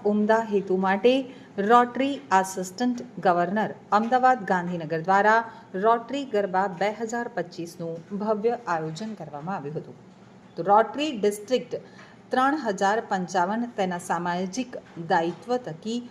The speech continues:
ગુજરાતમાં અનેક જિલ્લાઓમાં વિવિધ પ્રવૃત્તિઓ થકી સમાજને મદદરૂપ થઈ રહી છે.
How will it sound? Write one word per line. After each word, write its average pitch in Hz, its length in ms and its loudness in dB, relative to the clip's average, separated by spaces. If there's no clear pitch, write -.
ગુજરાતમાં 262 680 0
અનેક 208 360 -2
જિલ્લાઓમાં 185 720 -4
વિવિધ 208 280 -6
પ્રવૃત્તિઓ 185 640 -2
થકી 160 300 -8
સમાજને 254 520 2
મદદરૂપ 175 480 -4
થઈ 139 100 -12
રહી 131 120 -10
છે. - 180 -14